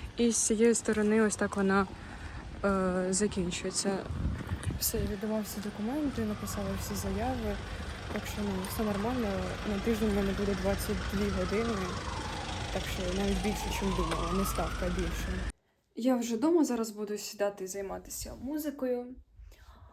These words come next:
А, я сьогодні до школи поміряла, в мене температура була тридцять сім і два, і от зараз така сама. Якось в інші дні вона була максимум тридцять сім і один, там, або менше, і якось мені здається, що сьогодні я себе знову почуваю трохи гірше.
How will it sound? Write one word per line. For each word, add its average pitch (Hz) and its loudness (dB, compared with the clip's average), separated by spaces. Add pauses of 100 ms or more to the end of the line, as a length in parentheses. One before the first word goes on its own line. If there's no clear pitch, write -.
(460)
А, 277 0
я 262 4
сьогодні 254 0
до 226 0
школи 294 -2
поміряла, 233 0
в 208 -4
мене 208 0 (300)
температура 202 -2 (120)
була 202 -2
тридцять 196 -8
сім - -6
і 208 -2
два, 233 -2
і 220 -2
от 196 0
зараз 214 -4
така - -10
сама. 165 -8 (640)
Якось 226 -4
в - -4
інші 233 -2
дні 220 -2
вона 214 0
була 208 -2
максимум 202 -2
тридцять 190 -6
сім 208 -6
і 196 0
один, 302 0 (1300)
там, 196 0
або 190 0
менше, 208 -2
і 185 -4
якось 214 -4
мені 226 0
здається, 226 -2
що 220 -8
сьогодні 208 -6
я 208 -4
себе 196 -8
знову 190 0
почуваю 180 -8
трохи 180 -8
гірше. 180 -10